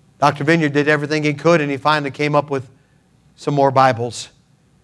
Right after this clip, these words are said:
And they all got their Bibles. They valued them.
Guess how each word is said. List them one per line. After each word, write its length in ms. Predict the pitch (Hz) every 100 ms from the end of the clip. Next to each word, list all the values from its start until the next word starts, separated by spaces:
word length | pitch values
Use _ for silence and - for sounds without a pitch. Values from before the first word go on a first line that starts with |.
| _ -
And 100 | 127
they 60 |
all 220 | 135 139
got 240 | 135 143 143
their 140 | 143
Bibles. 560 | 135 131 123 120 113 -
They 120 | 147 139
valued 680 | 113 131 156 147 127 131 120
them. 260 | 127 113